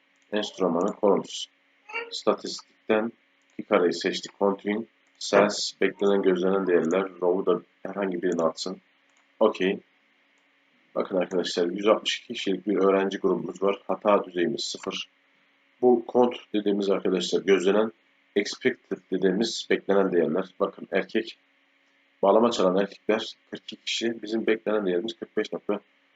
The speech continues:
dokuz arkadaşlar. Yine bağlama çalan kadınlar elli bir kişi. Bek-, beklenen değer kırk yedi nokta bir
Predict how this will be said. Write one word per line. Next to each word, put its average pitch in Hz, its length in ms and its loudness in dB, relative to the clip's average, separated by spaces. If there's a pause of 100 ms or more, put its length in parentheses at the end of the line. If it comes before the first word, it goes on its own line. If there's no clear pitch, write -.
(200)
dokuz 90 240 -2
arkadaşlar. 78 460 -4
Yine 110 240 0 (300)
bağlama 113 300 4
çalan 92 260 0
kadınlar 85 420 0
elli 95 200 -4
bir - 100 -4
kişi. - 320 -6
Bek-, - 160 2 (540)
beklenen 107 420 2
değer 90 220 0
kırk - 240 -20
yedi 101 160 0
nokta 104 340 -2 (460)
bir 98 260 -6